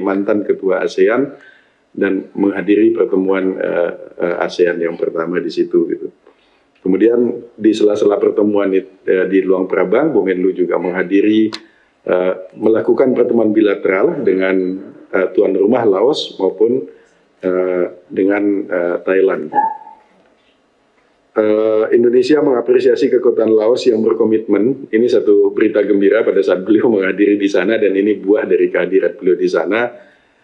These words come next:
Eh, kita mendapatkan komitmen dari Laos bahwa Laos akan melanjutkan prioritas keketuaan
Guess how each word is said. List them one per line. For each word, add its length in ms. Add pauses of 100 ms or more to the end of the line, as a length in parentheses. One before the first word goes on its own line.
(200)
Eh, 400
kita 240
mendapatkan 480
komitmen 480
dari 320
Laos 320
bahwa 240
Laos 480
akan 400
melanjutkan 960 (400)
prioritas 880
keketuaan 880